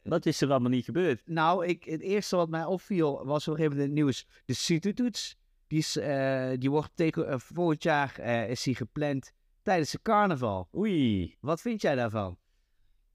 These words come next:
Speaker 1: Ja, maar dan moeten, moeten al die kinderen helemaal met een kater de
Speaker 2: <laughs>
Speaker 1: CITO-toets invullen.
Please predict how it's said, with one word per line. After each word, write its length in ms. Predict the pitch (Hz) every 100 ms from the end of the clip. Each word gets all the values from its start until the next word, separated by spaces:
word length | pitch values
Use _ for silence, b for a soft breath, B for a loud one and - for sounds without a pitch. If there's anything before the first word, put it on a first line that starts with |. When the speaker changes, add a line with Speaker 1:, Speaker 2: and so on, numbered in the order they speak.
| _
Speaker 1:
Ja, 300 | 101 123 131
maar 140 | 127
dan 120 | 117
moeten, 400 | 143 151 156 135 -
moeten 320 | 143 151 147
al 120 | 147
die 100 | 160
kinderen 540 | - 170 175 160 160 160
helemaal 240 | 165 165
met 160 | 160 160
een 100 | -
kater 500 | 160 175 - 160 -
de 120 | 160
Speaker 2:
<laughs> 40 | -
Speaker 1:
CITO-toets 540 | 185 165 208 120 -
invullen. 600 | 165 123 - 107 101 98